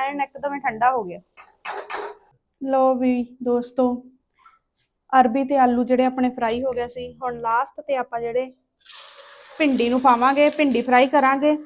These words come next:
ਤੇ ਜਿਹੜੇ ਆਪਾਂ ਮਟਰ ਆ, ਉਹਨਾਂ ਨੂੰ ਫਰਾਈ ਨਹੀਂ ਕਰਾਂਗੇ, ਉਹਨਾਂ ਨੂੰ ਜਦੋਂ ਆਪਾਂ ਪਿਆਜ਼ ਭੁੰਨਾਂਗੇ, ਉਹਨਾਂ ਦੇ ਨਾਲ ਭੁੰਨਾਂਗੇ। ਮਟਰਾਂ ਨੂੰ ਫਰਾਈ ਕਰਨ ਦੀ ਲੋੜ ਨਹੀਂ ਹੁੰਦੀ, ਇਹ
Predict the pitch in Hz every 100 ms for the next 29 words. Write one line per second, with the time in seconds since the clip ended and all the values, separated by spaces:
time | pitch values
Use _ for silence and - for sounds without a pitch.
0 | _ _ _ _ _ _ _ _ 302 240
1 | 285 320 370 349 320 302 294 277 247 240
2 | 247 254 359 370 339 359 392 370 320 285
3 | 349 349 294 285 339 392 427 - _ _
4 | _ _ _ 302 359 392 320 302 330 320
5 | 339 339 311 254 269 294 339 302 285 311
6 | 311 339 359 311 262 247 294 254 202 190
7 | 180 _ _ _ _ _ _ _ _ _
8 | _ _ _ _ _ _ - - - 285
9 | 294 320 349 359 330 294 294 294 294 277
10 | 277 262 269 262 233 233 381 - _ _
11 | _ _ _ _ _ 294 294 349